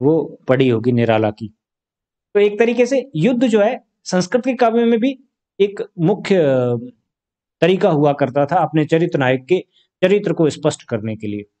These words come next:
उसको स्थापित करने के लिए, उसको जन की मनसा में बिठाने के लिए। और ये सूत्र बाद में इस्तेमाल हुआ रासो साहित्य में। रासो साहित्य में राजाओं को चरित्र नायक बनाया गया।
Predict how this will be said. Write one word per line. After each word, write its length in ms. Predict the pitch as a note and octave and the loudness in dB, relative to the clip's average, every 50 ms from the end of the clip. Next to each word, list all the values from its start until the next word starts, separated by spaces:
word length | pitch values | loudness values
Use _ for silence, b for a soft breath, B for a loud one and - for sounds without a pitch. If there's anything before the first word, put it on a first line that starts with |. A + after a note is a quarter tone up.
| _ _ - | _ _ -8
उसको 180 | - - G3 | -4 -2 -2
स्थापित 420 | F3 F3+ - F3+ F3+ F3+ F#3 F3 - | -2 0 -2 -2 -2 -2 -4 -4 -2
करने 300 | D3 C3 A2+ A#2 A#2 A2+ | -2 -2 -2 -4 -6 -6
के 120 | - A2 | -8 -10
लिए, 200 | G2+ G#2 G2+ G2+ _ _ _ _ _ _ _ - | -10 -10 -12 -14 _ _ _ _ _ _ _ -18
उसको 360 | - - G3 F3+ D#3 - - - - | -6 -2 -2 -2 -2 -2 -8 -12 -8
जन 280 | D3 C#3 D#3+ F#3 G3+ G3+ | -4 0 0 0 0 0
की 120 | F#3+ G#3 | 0 0
मनसा 400 | F3 D#3 D#3 E3+ F#3 F3 G3 G3 | 2 2 2 0 0 0 0 0
में 140 | F#3 F3 D3 | 0 2 0
बिठाने 380 | C#3 C#3 C3+ D3 D3 C#3 B2+ A#2 | 0 0 0 0 0 0 -2 -4
के 140 | - A2+ G#2 | -6 -10 -14
लिए। 140 | G#2 A2 G#2+ _ _ _ _ _ _ _ _ _ _ _ _ _ _ _ _ _ - | -16 -18 -20 _ _ _ _ _ _ _ _ _ _ _ _ _ _ _ _ _ -2
और 100 | E3+ F#3 | 0 2
ये 120 | G#3 A3+ | 2 2
सूत्र 340 | A3 - A#3 A3+ A3 A#3+ G#3 | 2 2 0 0 2 0 0
बाद 280 | D3 C#3+ C#3+ E3 E3+ F#3+ | 2 2 2 0 0 -2
में 140 | A#3+ C4 B3+ b b b b b _ - | -2 -4 -6 b b b b b _ -14
इस्तेमाल 460 | C#3 - - G3+ F3+ F3 E3+ E3+ E3 | -10 -4 -2 0 2 2 2 2 2
हुआ 520 | D3 C3+ D3+ E3+ G#3 - - - - - _ _ - | 2 2 2 2 0 -2 -6 -14 -20 -20 _ _ 0
रासो 280 | D3 D3 D3+ D3+ F#3+ | 0 2 2 2 0
साहित्य 380 | D#3+ - D#3 C#3 C#3 C#3 C#3+ D#3+ | 0 0 0 0 0 0 0 0
में। 140 | F3+ A3 A3 b b b b _ _ _ _ _ - | 0 -2 -4 b b b b _ _ _ _ _ -4
रासो 300 | C#3 D3 E3 E3+ E3+ G#3+ | 0 0 0 0 0 0
साहित्य 320 | F#3+ G3+ G#3 G3 F#3+ G#3 G#3+ | 0 2 0 0 0 0 0
में 140 | A#3 B3+ B3+ - _ _ - | 0 -2 -4 -10 _ _ -2
राजाओं 520 | C#3 D3+ D#3+ D#3+ F3+ F3 G#3 A3 B3 A#3+ | 0 2 2 2 2 2 2 2 0 0
को 140 | A#3 A3 G#3 | 0 0 0
चरित्र 360 | - G#3+ G3 F3 F3 F3 F3 | 0 0 0 0 0 0 2
नायक 260 | D#3 C#3+ C#3 C3 A#2+ A#2+ | 2 2 2 2 0 0
बनाया 260 | B2 B2 A#2+ A#2 A#2 | 0 2 2 2 2
गया। 220 | A2 B2 C3+ F3+ | 2 0 0 0